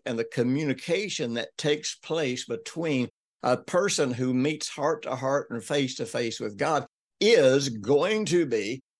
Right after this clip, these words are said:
a prophetic relationship. It's gonna be a relationship where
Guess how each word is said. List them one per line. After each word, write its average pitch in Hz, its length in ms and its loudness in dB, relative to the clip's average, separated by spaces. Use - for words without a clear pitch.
a 143 160 2
prophetic 147 760 -2
relationship. 170 720 -2
It's 135 140 -12
gonna 170 260 -2
be 143 280 0
a 127 100 -4
relationship 139 800 -4
where 120 220 -6